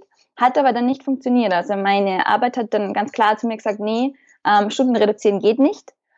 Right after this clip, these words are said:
Und dann hab ich einfach die Konsequenz gesetzt und gesagt, "Okay, dann kündig dich." Und dann hatte ich ja zwei Monate mal Bedenkzeit, weil zwei Monate musst du halt dann noch arbeiten. Und in den zwei Monaten hab ich halt dann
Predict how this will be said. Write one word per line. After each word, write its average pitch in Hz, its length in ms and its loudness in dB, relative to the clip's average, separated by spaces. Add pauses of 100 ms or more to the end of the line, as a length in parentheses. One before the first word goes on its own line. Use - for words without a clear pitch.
(240)
Und 240 580 2
dann 226 240 2
hab 247 100 0
ich 240 100 -10
einfach 240 200 -4
die 220 60 -4
Konsequenz 208 540 -4
gesetzt 220 280 -4
und 214 60 -4
gesagt, 214 240 0
"Okay, 240 320 2
dann - 160 0
kündig 175 380 -6
dich." - 260 -12 (440)
Und 220 160 -2
dann 240 180 4
hatte 233 180 -2
ich 208 60 -6
ja 202 120 2
zwei 202 200 2
Monate 202 320 -2
mal 175 140 -2
Bedenkzeit, 254 640 0
weil 185 260 2
zwei 202 120 -4
Monate 190 580 -4
musst 202 280 -6
du 196 40 4
halt 190 140 0
dann - 100 -2
noch - 80 -4
arbeiten. 262 420 0 (160)
Und - 840 -12
in 220 80 2
den 240 160 2
zwei 220 180 0
Monaten 226 360 0
hab 208 80 0
ich 208 120 -2
halt 185 140 0
dann 180 220 -2